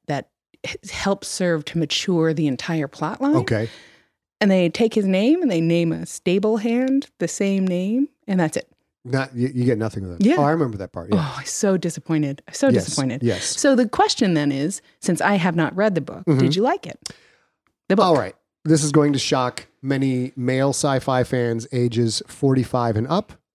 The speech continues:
Speaker 2: Uh, I'm going to go against established sci-fi orthodoxy and say I didn't like it. I did not like it.
Speaker 1: And more than that,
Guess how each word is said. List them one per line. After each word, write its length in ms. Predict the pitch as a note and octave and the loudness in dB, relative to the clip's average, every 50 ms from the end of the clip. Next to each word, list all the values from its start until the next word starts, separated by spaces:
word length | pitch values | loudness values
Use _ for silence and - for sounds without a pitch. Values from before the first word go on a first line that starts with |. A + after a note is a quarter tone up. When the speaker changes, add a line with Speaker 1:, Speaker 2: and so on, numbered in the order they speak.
| _ _ | _ _
Speaker 2:
Uh, 420 | B2+ B2 A#2+ A#2 A#2 A#2 A#2 A2+ A2+ - | -2 0 0 2 0 0 0 -2 -2 -2
I'm 200 | B2+ C3 B2+ B2 | -2 -2 0 0
going 220 | C#3 C3+ C3 B2+ - | 0 0 0 -2 -4
to 100 | - B2 | -6 -2
go 220 | A#2 D#3 G3 A3+ | 0 2 2 2
against 360 | A3 G3 F#3+ F3+ D#3 - - | 0 -2 -4 -4 -4 -4 -4
established 560 | C#3 A#2 - - D3 B2+ B2+ C3 C#3+ C3+ - | -4 -4 -4 -4 -4 -4 -2 0 0 -2 0
sci-fi 400 | - C3 B2 B2+ - - D#3 D#3 | -2 -2 -2 0 0 0 0 0
orthodoxy 840 | E3 F#3+ G#3+ A3+ - - C3+ B2+ A2+ G#2+ G2+ - - G#2 G2+ G2+ G2+ - _ _ _ _ _ _ _ _ _ _ | 0 0 0 0 0 -2 -2 -2 -4 -4 -6 -6 -8 -8 -10 -10 -12 -14 _ _ _ _ _ _ _ _ _ _
and 160 | D3 C#3 C3+ | -2 -2 0
say 260 | - D#3 C#3+ C#3 C#3 - | 2 2 2 2 0 -2
I 120 | - F#3+ G#3 | -2 -2 -2
didn't 200 | C#4 C#4 B3+ G#3 | -2 -4 -2 -2
like 220 | A3 B3 - - | -2 -2 -4 -6
it. 180 | F#2 - - - _ _ _ _ _ _ _ C#3+ | -10 -12 -16 -20 _ _ _ _ _ _ _ 0
I 140 | C#3 C3+ | 2 2
did 200 | B2 G#2+ D3 D#3+ F3 | 2 4 2 4 4
not 200 | E3+ D#3+ E3 C#3+ | 4 2 2 2
like 220 | D3+ D3+ C#3+ - | 0 0 0 -2
it. 120 | G2 - - - | -6 -8 -4 0
Speaker 1:
And 160 | A3 G#3 G3+ | 2 4 4
more 180 | F#3 G#3 C#4+ G4+ | 6 6 4 4
than 180 | - - C#4 B3+ | 4 4 2 2
that, 240 | B2+ - - - | 0 -4 -8 -12